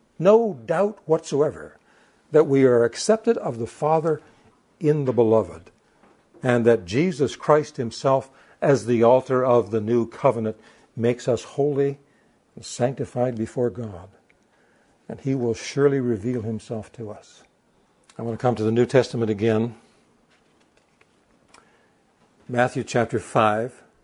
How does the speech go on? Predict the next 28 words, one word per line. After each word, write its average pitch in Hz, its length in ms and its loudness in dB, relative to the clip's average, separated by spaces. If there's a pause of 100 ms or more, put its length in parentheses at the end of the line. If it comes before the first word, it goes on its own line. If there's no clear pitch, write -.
(560)
verse 123 140 -4
twenty-three 117 500 -2
and 110 80 -2
twenty-four. 113 580 2 (1200)
This 120 140 -8
is 120 80 -4
going 135 180 4
to 127 100 -2
talk 120 320 2
now 107 240 -8
about 110 300 -4
Jesus 104 460 -4
is 98 80 -10
talking 113 380 -2
to 120 140 0
us 127 120 -8
about 107 200 -2
the 117 80 -2
way 117 180 4
we 120 160 -2
come 104 460 -6 (640)
to - 120 -12
present 104 340 -2
our 110 100 4
gift 107 300 -4
at 107 100 0
the 104 140 -2
altar. 95 360 -8